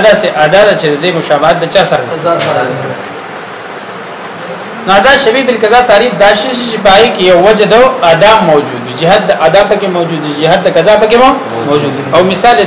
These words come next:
Speaker 1: دقه شو، ادا فعل د لاحق، ادا د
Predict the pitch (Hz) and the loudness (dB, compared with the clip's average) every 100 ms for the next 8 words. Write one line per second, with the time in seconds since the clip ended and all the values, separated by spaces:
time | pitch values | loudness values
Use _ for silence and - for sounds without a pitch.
0 | 220 247 240 202 180 - - - - - | 2 2 2 2 0 0 -8 -14 -14 -8
1 | - 170 170 202 233 285 - - - - | 0 2 4 4 4 2 -2 -10 -14 -14
2 | - - - 214 233 180 156 147 139 160 | -14 -14 -2 2 4 4 2 2 2 -2
3 | 143 127 - 156 196 220 | -4 -6 -2 2 4 4